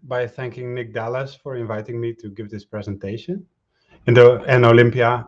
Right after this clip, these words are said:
for the kind and generous introduction. Looking at the program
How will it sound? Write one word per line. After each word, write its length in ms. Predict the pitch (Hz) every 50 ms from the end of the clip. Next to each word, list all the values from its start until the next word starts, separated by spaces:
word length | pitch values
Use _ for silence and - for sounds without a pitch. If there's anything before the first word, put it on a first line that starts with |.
| _
for 160 | _ _ - 127
the 60 | 117
kind 260 | - - 123 123 120
and 160 | 120 117 110
generous 440 | 104 117 113 113 110 113 107 101 -
introduction. 720 | - 113 107 104 110 104 117 117 - - - 95 90 92 _ _ _ _ _ _ _ _ _ _ _ _ _ _ _ _ _ _ _ _ _ _ _ _ _ _ _ _ _
Looking 300 | 147 165 160 - 180 151
at 100 | 139 120
the 60 | 117
program 720 | 107 - 123 123 117 104 110 113 110 110 123 131 131 135